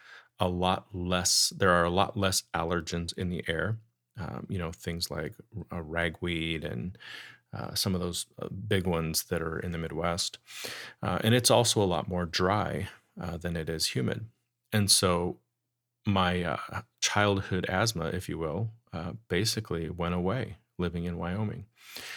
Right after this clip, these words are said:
So there's another great example of how medical health is impacted just by the location you live in. Next is news.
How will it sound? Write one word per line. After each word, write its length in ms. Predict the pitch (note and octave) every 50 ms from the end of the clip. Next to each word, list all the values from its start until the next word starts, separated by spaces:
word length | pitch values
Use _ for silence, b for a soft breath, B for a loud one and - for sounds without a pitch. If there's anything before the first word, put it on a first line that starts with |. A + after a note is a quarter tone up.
| B B B B B
So 180 | - - - A2+
there's 200 | A2+ A#2 A#2 B2
another 220 | B2+ B2+ B2 A2
great 380 | F2+ F2 - - G2+ G2 G2 F#2+
example 480 | E2+ E2+ F2+ F2 F2+ F#2+ - E2 E2
of 120 | E2+ F2+ -
how 520 | - - E2+ E2 E2 D#2+ D#2+ E2 - - -
medical 640 | G#2 F2+ F2+ F2+ F#2 F#2+ G#2 A2 A2 - G2 G2 F#2+
health 460 | - - - - F2+ E2+ F2+ F#2 -
is 120 | F#2 F#2 F#2+
impacted 540 | F#2+ G2 - D#2+ E2 - - - F2+ F2
just 240 | F#2 - F2+ - -
by 100 | - D#2+
the 120 | D#2 F2+ F2
location 600 | D#2+ D#2 D#2 D2+ - - D#2+ E2 - - D#2+ D#2+
you 100 | D#2+ D#2+
live 200 | D#2 D#2+ - -
in. 220 | - - G2 G#2 - _ _ _ _ _ _ _ B B B B B B B B B B B B B -
Next 420 | G2 G#2 B2 D3 - - - -
is 240 | - A#2+ A2+ G#2 G2+
news. 520 | G#2+ A2 B2+ D#3 - C2 - - - -